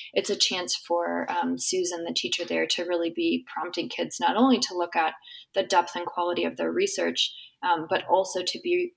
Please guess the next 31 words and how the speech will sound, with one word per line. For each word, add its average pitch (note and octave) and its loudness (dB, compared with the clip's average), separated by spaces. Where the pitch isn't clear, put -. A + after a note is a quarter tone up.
thinking E3+ -2
authentically E3+ -4
about E3 -2
the - -4
audience. E3 2
So, - 0
um, E3 -6
you F#3 -2
know, D#3+ 2
they D#3+ 6
were D#3 0
thinking D#3+ -4
together D#3+ -4
about, D#3 0
well, E3+ -2
how F3+ 2
do, F#3 2
what F#3+ 2
kind G3 -8
of F3+ -12
presentations F3 -4
do - -4
you A#3+ 4
like F3+ 2
to - -6
see? E3+ 4
And F3 -2
do - -8
you G#3+ 6
like F#3 4
it E3+ 2